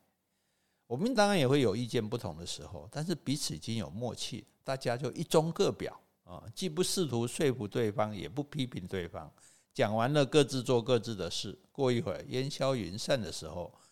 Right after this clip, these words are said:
两个人又可以搂搂抱抱，一团和气。当我们对一个人好而得不到回报的时候，一定会不高兴。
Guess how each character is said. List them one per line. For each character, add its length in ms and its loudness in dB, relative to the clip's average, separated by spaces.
两 200 -10
个 120 -8
人 160 -8
又 100 -4
可 180 -10
以 300 -10
搂 160 -2
搂 160 -2
抱 240 -8
抱， 400 -10
一 80 -8
团 280 -12
和 140 -20
气。 280 -10
当 120 4
我 40 6
们 120 4
对 200 10
一 60 6
个 80 8
人 140 8
好 400 -2
而 100 -4
得 160 -2
不 140 -4
到 140 4
回 240 -8
报 200 2
的 140 -8
时 160 -6
候， 340 -12
一 120 -8
定 140 4
会 100 4
不 160 -8
高 260 -6
兴。 200 -10